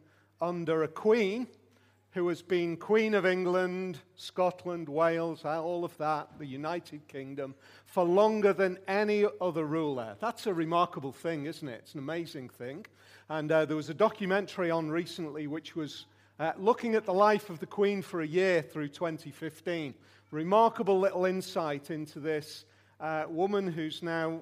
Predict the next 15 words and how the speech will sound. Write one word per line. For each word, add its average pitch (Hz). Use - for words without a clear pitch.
over 175
ninety. 190
I 160
think 156
she's 156
over 180
ninety, 170
and 151
she 170
is 156
absolutely 185
non-stop. 165
It's -
quite 156
incredible. 139